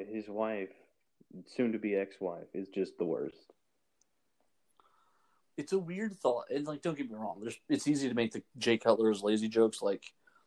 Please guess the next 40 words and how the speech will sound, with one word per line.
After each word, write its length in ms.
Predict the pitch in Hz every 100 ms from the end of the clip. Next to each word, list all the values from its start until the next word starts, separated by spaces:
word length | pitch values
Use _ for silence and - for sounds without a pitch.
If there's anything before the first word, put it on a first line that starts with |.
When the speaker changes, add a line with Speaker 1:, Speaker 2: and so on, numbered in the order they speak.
| _
Speaker 2:
he 120 | -
wasn't 320 | 139 135 139 127
known 360 | 120 120 120 - -
for 180 | 117 110
his 100 | 101
work 180 | 104 110
ethic 280 | 107 110 -
in 160 | 107
the 60 | 107
league. 400 | 107 107 107 110 _ _ _ _ _ _
Like, 340 | 107 107 98 - _ _ _ _ _ _ _ _
Speaker 1:
But 140 | 139 139
that's, 240 | 170 170 - - -
but, 240 | 117 -
Speaker 2:
and 100 | 156
he 80 | 160
always 220 | 139 151
Speaker 1:
okay. 60 | -
Speaker 2:
had 80 | 156
this 100 | 139
apathetic 520 | 123 127 135 127 120
look 160 | 113 113
on 100 | 120
his 100 | 123
face. 460 | - 120 123 - - _ _ _ _ _
And, 760 | 113 117 117 117 117 117 113 107 _ _ _ _ _ _ - _
uh, 240 | - - - - - -
the 80 | 135
Chicago 440 | - 143 143 147
Bears 280 | 131 127 127
fans 240 | 131 131
hate 120 | 131 131
him 120 | 123
'cause 100 | 110
he 80 | 104
came 240 | 123 127
out 80 | 127
of 80 | 117
a 60 |
game, 440 | 107 92 120 139